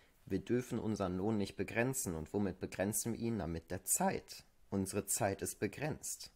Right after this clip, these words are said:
Ja? Unsere Lebenszeit ist begrenzt und unsere Lebenszeit ist das Kostbarste, was wir überhaupt haben. So, wenn ich also acht Stunden den Tag arbeiten gehe, dann sammle ich Stunden auf mein Stundenkonto, um am Ende des Monats einen Lohn zu bekommen.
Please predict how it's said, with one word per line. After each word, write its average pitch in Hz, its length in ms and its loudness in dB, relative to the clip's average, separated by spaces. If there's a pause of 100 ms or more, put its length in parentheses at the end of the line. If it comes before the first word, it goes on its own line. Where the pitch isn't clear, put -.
(160)
Ja? 113 280 2
Unsere 95 320 2
Lebenszeit 95 640 4
ist - 160 -4
begrenzt 92 480 0
und 92 80 0
unsere 95 300 0
Lebenszeit 101 600 2
ist 90 100 -4
das 78 140 -2
Kostbarste, 90 680 0
was - 260 -2
wir 87 140 2
überhaupt 82 440 -2
haben. - 280 -4 (960)
So, - 440 4 (380)
wenn 156 140 10
ich - 160 6
also 101 240 4
acht 113 280 4
Stunden 123 640 0 (320)
den 90 160 4
Tag 110 380 0
arbeiten 110 480 4
gehe, 80 260 2
dann 82 200 0
sammle 135 420 6
ich - 300 -4
Stunden 131 480 -2
auf 98 200 2
mein 92 200 2
Stundenkonto, 113 800 -2
um 107 180 0
am 85 160 -2
Ende 110 240 4
des - 180 -4
Monats 98 380 0
einen 104 300 0
Lohn 180 220 2
zu 92 180 -2
bekommen. - 400 -8